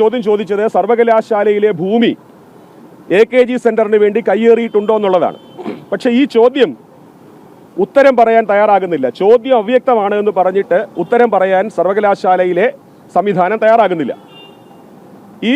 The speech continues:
ചോദ്യം സെനറ്റിൽ വരികയും ഉത്തരം അവ്യക്തമാണെങ്കിൽ സ്വാഭാവികമായിട്ടും അവിടെ ചർച്ചയ്ക്ക് സാഹചര്യം ഒരുങ്ങും എന്ന് ഇടത് syndicate അംഗങ്ങൾക്കറിയാം. നിയമസഭയിലെ ചോദ്യം വന്നിട്ടുള്ളതാണ്. അപ്പൊ ഈ ഒരു സാഹചര്യത്തിൽ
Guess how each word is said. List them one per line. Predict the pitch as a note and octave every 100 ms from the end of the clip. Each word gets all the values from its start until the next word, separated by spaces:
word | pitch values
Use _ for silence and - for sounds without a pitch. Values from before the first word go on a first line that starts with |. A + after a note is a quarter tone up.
| D4+
ചോദ്യം | B3 B3 B3 C4 G#3+
സെനറ്റിൽ | A#3 C4+ C4
വരികയും | A3 G#3 G#3 C4 - - - - - - G3
ഉത്തരം | - C4+ C4+ A3
അവ്യക്തമാണെങ്കിൽ | A#3+ C4+ C#4 A#3 A3 G#3+ A#3+ A3
സ്വാഭാവികമായിട്ടും | G#3 A#3 C4+ A#3+ A#3 G#3+ G#3+ A3 G3+
അവിടെ | G#3 G#3+ C4+ - - - - G#3+
ചർച്ചയ്ക്ക് | G#3 - C4+ B3+ A#3+ - - - - - - - -
സാഹചര്യം | G#3 A#3 B3+ B3 G#3
ഒരുങ്ങും | G3+ A3 A3+ G3
എന്ന് | F#3+ A3 C#4 F3+
ഇടത് | G#3 A#3
syndicate | G#3+ G3+ G#3 -
അംഗങ്ങൾക്കറിയാം. | G3+ G#3+ G#3+ G#3+ - - - - - - - -
നിയമസഭയിലെ | E3+ A#3+ C4 B3 C4 B3+ B3+
ചോദ്യം | A#3 A#3 B3
വന്നിട്ടുള്ളതാണ്. | A#3+ A#3+ A#3+ A#3+ E3 - - - - - - - - -
അപ്പൊ | B3+ A#3+
ഈ | C#4
ഒരു | D4+ -
സാഹചര്യത്തിൽ | A3+ A3 A3 A3 G3+ G#3+